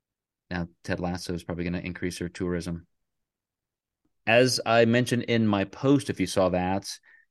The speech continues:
next week and the week following, we're gonna take off, just take a break as we get ready and then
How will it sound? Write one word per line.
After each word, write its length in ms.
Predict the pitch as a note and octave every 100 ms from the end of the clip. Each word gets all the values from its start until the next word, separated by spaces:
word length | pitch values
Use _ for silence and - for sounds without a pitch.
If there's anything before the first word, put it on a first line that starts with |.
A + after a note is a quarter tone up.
| _ _ -
next 520 | G#2 A2 A#2+ - B2+
week 300 | B2+ D3 - -
and 260 | A#2 B2 A#2+
the 60 |
week 240 | A2 A2+ -
following, 520 | A2+ A2+ A#2 A#2+ A#2
we're 140 | G#2+
gonna 160 | G#2 G2
take 280 | - G2+ -
off, 440 | E2 G2 D#3 - -
just 140 | -
take 160 | A2+ G#2
a 60 | F#2
break 340 | G2 A#2+ -
as 180 | F#2+ F2+
we 360 | G2 F#2+ F#2+
get 200 | F2+ G2
ready 300 | F#2+ G2 G2+
and 100 | G2
then 120 | F#2+